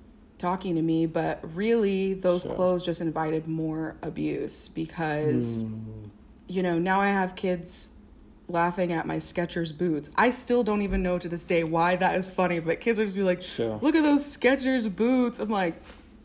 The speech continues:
Speaker 1: "I don't know. I like Skechers, dude." Like,
Speaker 2: Sure.
Speaker 1: yeah,
Speaker 2: Sure.
Speaker 1: so I don't really know if there's a rhyme or reason to why kids are cruel. I think they just find reasons to be cruel.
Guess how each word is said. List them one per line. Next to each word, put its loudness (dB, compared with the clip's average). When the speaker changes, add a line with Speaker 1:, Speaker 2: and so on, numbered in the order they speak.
Speaker 1:
"I -4
don't 4
know. 2
I 2
like 0
Skechers, -2
dude." -2
Like, -2
Speaker 2:
Sure. -2
Speaker 1:
yeah, 6
Speaker 2:
Sure. 0
Speaker 1:
so 2
I 8
don't 8
really 8
know 8
if 4
there's 6
a 4
rhyme 4
or 2
reason 0
to 0
why 2
kids -2
are 0
cruel. -4
I -2
think -6
they -4
just 0
find -4
reasons -4
to -10
be -10
cruel. -10